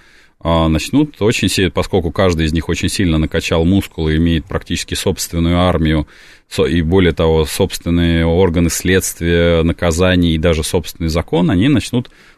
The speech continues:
подгрызаться. Говорить о каком-то ре-, реальном трансферте власти, ну, это достаточно тяжело, поэтому,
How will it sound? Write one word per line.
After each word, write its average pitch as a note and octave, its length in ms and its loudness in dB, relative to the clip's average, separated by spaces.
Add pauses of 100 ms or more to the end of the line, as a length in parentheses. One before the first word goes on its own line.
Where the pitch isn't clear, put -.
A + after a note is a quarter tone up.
подгрызаться. D#2+ 640 -2
Говорить F2+ 340 0
о F#2 80 0 (160)
каком-то F2+ 960 2
ре-, D#2+ 200 0
реальном G#2 440 2
трансферте F2+ 840 -2 (440)
власти, A#2+ 420 0
ну, D#2 240 -2
это C#3 180 -2
достаточно F#2+ 540 0
тяжело, E2+ 400 0
поэтому, F2+ 720 0